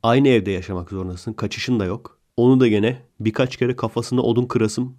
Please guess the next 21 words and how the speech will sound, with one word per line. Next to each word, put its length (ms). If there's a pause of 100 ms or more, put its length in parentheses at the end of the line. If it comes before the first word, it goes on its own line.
vardı 320
yani. 240
Son 240
anda 380 (220)
kendimi 400
durdurduğumu 560
hatırlıyorum. 540 (220)
<laughs> 80 (840)
O 120
yüzden 240
haklı 360
da 40
olsa 240
haksız 320
da 60
olsa 280
bir 60
anlık 360
öfke 280
olayını 440
ben 220